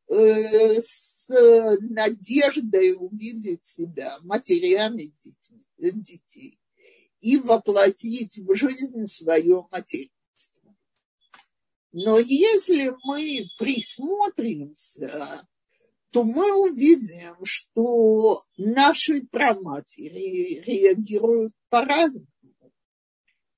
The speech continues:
Если мы говорим, мы бу-, я надеюсь, что с Божьей помощью мы будем это учить, э, про Рахель,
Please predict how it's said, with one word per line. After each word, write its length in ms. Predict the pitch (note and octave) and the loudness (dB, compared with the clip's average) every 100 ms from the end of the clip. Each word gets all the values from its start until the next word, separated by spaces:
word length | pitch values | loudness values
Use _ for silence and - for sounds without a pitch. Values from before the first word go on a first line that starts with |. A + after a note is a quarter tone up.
| _ _ | _ _
Если 800 | E3+ D3+ A#3+ F4+ G4 - D4 A3+ | -20 -10 -2 0 0 -2 -4 -2
мы 480 | G3+ G#3 A#3 A#3 A3 | -4 -4 -4 -2 -4
говорим, 880 | G3 F#3+ E3 F3+ F#3 A#3+ G#3+ G#3 F#3 E3+ | 4 4 4 0 -2 -4 -6 -8 -10 -12
мы 180 | D#3 | -14
бу-, 260 | E3+ G#3 E3+ | -8 -2 -2
я 380 | - F3 E3+ D#3 | -4 -2 0 0
надеюсь, 560 | D#3+ D#3 - G3+ E3 | -6 -14 2 4 4
что 160 | - C#3+ | 2 -6
с 80 | C3+ | -6
Божьей 440 | - E3+ A3 G#3+ | -4 -2 0 0
помощью 600 | E3 F#3 F#3+ E3+ - - | 0 -2 -2 -4 -8 -8
мы 140 | E3 D#3+ | -12 -16
будем 500 | D3+ E3+ E3+ E3 E3 | -6 -2 0 0 -2
это 340 | D#3+ - D#3 | -18 -6 -2
учить, 800 | D#3 - - - F#3+ E3 C#3 _ _ _ _ _ _ _ _ | -2 -6 -12 -12 -12 -14 -14 _ _ _ _ _ _ _ _
э, 260 | G#3+ G3 F3+ | 2 4 4
про 580 | - A3+ A#3+ A#3+ A#3+ G3 | 4 6 8 8 8 2
Рахель, 800 | F#3 F3+ - - C3 - C#3 | 2 0 -2 -12 -12 -10 -14